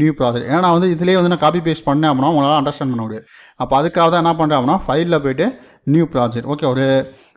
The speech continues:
எல் இ டி, எல் சி டி டாபிக் தகுந்தப்ப என்ன பண்ணலாம், ஏ டி சி இதெல்லாம் போகும்போது உங்களுக்கு நான் எப்படியும் உங்களுக்கு இன்டிமேட் பண்றேன். ஓகே, இப்ப நியூ ப்ராஜெக்ட்னு இருக்கா, இப்ப இதுல என்ன பண்ணலாம், from development board அப்படிங்கிற ஃபர்ஸ்ட் கிளிக் பண்ணுங்க. கிளிக் பண்ணிட்டு ப்ரௌஸ் கொடுத்து எந்த லொகேஷன்ல உங்களுக்கு சேவ்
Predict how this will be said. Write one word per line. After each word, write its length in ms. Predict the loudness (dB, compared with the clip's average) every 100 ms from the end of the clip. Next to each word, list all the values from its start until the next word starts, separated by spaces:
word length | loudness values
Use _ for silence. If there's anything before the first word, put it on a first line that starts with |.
| -2
எல் 120 | 2 2
இ 20 | 2
டி, 80 | 0 -2 -4 -6 -6 -4 -4
எல் 100 | -2
சி 60 | -2
டி 40 | 0
டாபிக் 240 | 0 -2 0
தகுந்தப்ப 360 | 0 2 2 2
என்ன 100 | 2
பண்ணலாம், 160 | 2 0
ஏ 20 | 0
டி 60 | -2
சி 60 | -2
இதெல்லாம் 240 | 0 2 2
போகும்போது 260 | 2 2 2 2
உங்களுக்கு 360 | 2 0 -2 -4 -8 -20 -6
நான் 100 | -2
எப்படியும் 200 | 2 4
உங்களுக்கு 180 | 4 2
இன்டிமேட் 240 | 0 -2 -4
பண்றேன். 200 | -8 -8
ஓகே, 120 | -6 -4
இப்ப 100 | 0 0
நியூ 100 | 2
ப்ராஜெக்ட்னு 360 | 0 0 0 0
இருக்கா, 160 | 0 -4 -8 -20 _ -8
இப்ப 100 | -2
இதுல 140 | 0 2
என்ன 100 | 2
பண்ணலாம், 220 | 2 -2 0
from 140 | -2 2
development 400 | 2 2 2 0 2
board 120 | 2
அப்படிங்கிற 260 | 2 2 0
ஃபர்ஸ்ட் 200 | -4 -6 -10
கிளிக் 180 | -8 -8
பண்ணுங்க. 180 | -8 -8
கிளிக் 180 | -10 -2
பண்ணிட்டு 200 | 0 0 0
ப்ரௌஸ் 220 | 0 0 -2
கொடுத்து 300 | -8 -4 -4 -4 -8 -20 _ -2
எந்த 160 | 2 2
லொகேஷன்ல 400 | 2 0 -2 2 2
உங்களுக்கு 220 | 2 2
சேவ் 120 | 0